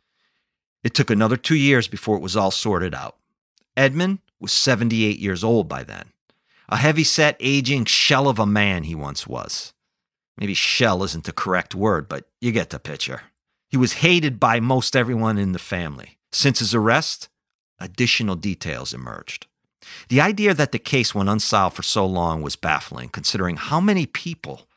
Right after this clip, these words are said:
were involved and how many people actually knew about the murder. Edmund was such a sociopath that beyond threatening to have his own son murdered with Franny on that day, he verbally accosted his son one afternoon at a local fair in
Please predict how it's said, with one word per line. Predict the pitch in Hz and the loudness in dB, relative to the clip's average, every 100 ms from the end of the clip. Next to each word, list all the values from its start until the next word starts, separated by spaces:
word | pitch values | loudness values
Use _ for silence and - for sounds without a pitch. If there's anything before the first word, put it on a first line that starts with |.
| _ _ _ _ 104 | _ _ _ _ -6
were | |
involved | 110 - 127 143 78 - - - | -6 -4 -4 -4 -10 -12 -20 -10
and | 117 | -4
how | - 143 | -2 0
many | 185 180 | 2 2
people | - 185 190 92 - | 0 -6 -6 -6 -6
actually | 107 - 110 95 - _ _ _ - | -4 -2 -2 -2 -4 _ _ _ -10
knew | 107 147 202 | 0 2 2
about | - 69 - | -2 -8 -12
the | |
murder. | 71 58 - - _ _ _ _ _ - - - | -14 -14 -16 -20 _ _ _ _ _ -20 -6 0
Edmund | 190 220 143 139 | 4 4 4 4
was | 120 | 4
such | - 190 | 4 4
a | 226 | 2
sociopath | - 170 160 135 110 - 95 - - - _ - | 2 4 4 2 0 -4 -10 -10 -20 -20 _ -8
that | - 127 | -2 2
beyond | 156 165 226 | 4 4 4
threatening | - 196 202 185 | 2 0 0 -2
to | 151 | 2
have | 151 | 0
his | 127 107 | 0 0
own | 135 147 | 2 2
son | - 135 120 | 2 2 2
murdered | 101 87 85 82 71 | 0 0 -2 -6 -6
with | 85 | -6
Franny | - 110 104 78 | 0 2 2 -2
on | 71 65 | -6 -10
that | 62 | -12
day, | - 60 69 - - | -10 -10 -10 -14 2
he | 190 | 2
verbally | 151 202 226 220 196 | 6 6 6 2 2
accosted | 147 - 156 - 135 | 2 4 2 2 -2
his | 120 | -2
son | - 113 104 | -2 0 2
one | 98 104 | 2 0
afternoon | 104 - 101 113 107 92 | -2 -2 0 2 0 -2
at | - | -2
a | 113 | 0
local | 113 117 104 | 2 2 0
fair | - 208 165 87 101 _ _ | -2 2 4 2 -2 _ _
in | 139 | -6